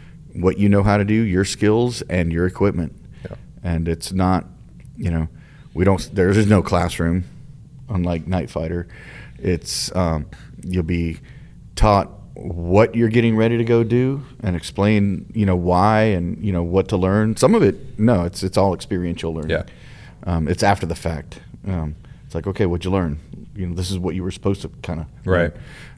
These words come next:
Speaker 1: And then it's, it's ready to go, you know. Some of it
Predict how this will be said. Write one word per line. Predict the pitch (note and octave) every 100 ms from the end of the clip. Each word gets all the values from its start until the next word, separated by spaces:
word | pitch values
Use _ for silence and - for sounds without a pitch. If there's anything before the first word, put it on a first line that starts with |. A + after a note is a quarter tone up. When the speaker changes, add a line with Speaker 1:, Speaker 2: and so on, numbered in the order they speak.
| -
Speaker 1:
And | F2+ E2+
then | F2 F2 - - -
it's, | G2+ -
it's | G2+ F#2+ F2
ready | F#2+
to | F#2
go, | F#2 F#2+ - - - - - -
you | - F2
know. | E2+ - - - -
Some | - F#2+
of |
it | G#2